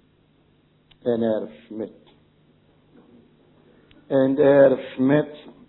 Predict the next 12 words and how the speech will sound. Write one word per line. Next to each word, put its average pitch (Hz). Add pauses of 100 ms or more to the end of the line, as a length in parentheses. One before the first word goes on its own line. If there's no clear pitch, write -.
(360)
ja, 107 (1800)
dat 127
is 123
de 113 (120)
baarmoeder 117
van 104
de 101
zonde. 98 (1700)
Dat -
is -
de 107
baarmoeder. 107